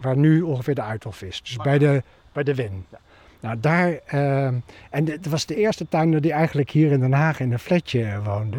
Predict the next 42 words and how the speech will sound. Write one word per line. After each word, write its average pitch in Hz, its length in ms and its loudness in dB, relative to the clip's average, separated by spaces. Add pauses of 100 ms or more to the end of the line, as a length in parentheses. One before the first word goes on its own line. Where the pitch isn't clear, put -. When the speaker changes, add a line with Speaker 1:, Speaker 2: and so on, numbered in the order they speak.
Speaker 2:
Best 190 200 -12
bijzonder 180 400 -8
natuurlijk. 113 400 -8
Speaker 1:
Die 175 120 6
man, 208 360 4
die 185 120 4
man 202 220 2
is 175 100 -2
van 165 120 0
het 151 120 -2
ijsgehalte 156 540 0
drieënzestig, 135 880 -2 (120)
hè, 160 180 -4 (120)
op 185 240 -2 (120)
de 147 140 0
Elfstedentocht. 147 800 -2
Dat 143 120 -8
was 127 100 -8
een 139 140 2
van 139 180 0
de 135 280 0
deelnemers. 160 680 0 (400)
Hij 170 220 2
ging 190 380 2
voor 156 140 -2
het 151 100 -2
eerst 196 200 2
van 147 100 -4
zijn 147 140 -2
leven 143 260 0
op 107 100 -10
vakantie. - 480 -6 (540)
En 170 120 -4
toen 180 120 2
heb 170 140 0
ik 160 120 0
die 127 140 -6
tuin 196 260 2
beheerd 147 380 2
als 127 140 -6
twaalf, 131 380 -2
dertienjarige. 107 840 -2